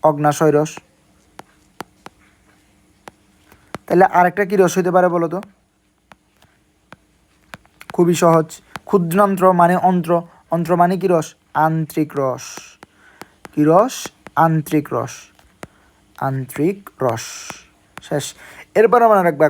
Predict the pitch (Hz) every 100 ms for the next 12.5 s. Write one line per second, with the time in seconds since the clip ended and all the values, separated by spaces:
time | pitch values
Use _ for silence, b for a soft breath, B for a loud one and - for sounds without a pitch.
0 | 147 196 175 170 196 180 220 302 b b
1 | b _ - - 226 220 233 240 160 147
2 | 135 127 - _ _ _ _ _ - 180
3 | 180 180 170 165 190 233 - - _ _
4 | _ - _ - 151 131 113 _ b b
5 | b b - 170 147 147 151 214 285 349
6 | - - 190 202 220 220 220 214 208 254
7 | - _ _ _ - 175 160 - 160 139
8 | 120 _ 190 208 208 127 120 139 180 214
9 | 262 254 240 202 156 147 127 113 - 156
10 | 208 190 185 208 233 254 - 226 220 233
11 | 208 165 131 139 147 151 156 214 b b
12 | b _ 202 233 226